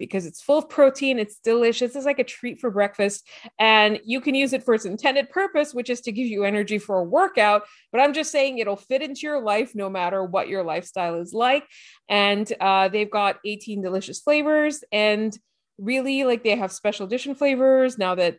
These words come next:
you know, every once in a while, it's not just for Thanksgiving. They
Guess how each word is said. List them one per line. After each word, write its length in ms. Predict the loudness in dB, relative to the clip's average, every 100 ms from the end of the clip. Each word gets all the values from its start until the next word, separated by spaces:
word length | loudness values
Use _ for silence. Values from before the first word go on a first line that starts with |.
| -4
you 100 | -6
know, 60 | 0
every 180 | 0 2
once 240 | 0 -2
in 60 | 0
a 40 |
while, 180 | 2 2
it's 120 | 0
not 120 | -6
just 160 | -6 -6
for 80 | -6
Thanksgiving. 520 | -6 -8 -6 -6 -4
They 140 | -2